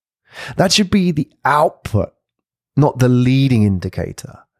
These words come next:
That's the trailing indicator of your activity. What you can control is upstream, and that's your ranking. In the same way, for example, I spent many years working in sales, selling on the phone,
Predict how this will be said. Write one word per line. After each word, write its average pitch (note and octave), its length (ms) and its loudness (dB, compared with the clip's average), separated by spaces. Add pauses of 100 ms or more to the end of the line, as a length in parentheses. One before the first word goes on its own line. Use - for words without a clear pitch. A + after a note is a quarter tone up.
That's C3 140 2
the - 100 -8
trailing C#3+ 520 2
indicator G2+ 640 -2
of F#2+ 120 -6
your G2 340 -2
activity. B2 680 -4 (340)
What B2 160 2
you G#2+ 120 2
can F3+ 360 0
control G2+ 680 -2 (520)
is G2+ 560 0 (460)
upstream, - 720 -4 (420)
and G#2 160 0
that's B2 160 -2
your B2+ 140 2
ranking. C#3+ 520 -2
In C3+ 120 2
the E3+ 80 2
same G3+ 380 2
way, E3 360 0 (500)
for G#3+ 100 -2
example, F#3+ 420 2
I E3 140 2
spent C3+ 240 0
many B2 200 2
years A#2+ 320 0
working A2 320 -2
in G2+ 100 -2
sales, B2+ 960 0 (920)
selling C3+ 480 2
on A#2 140 0
the G#2+ 100 0
phone, A2+ 640 -4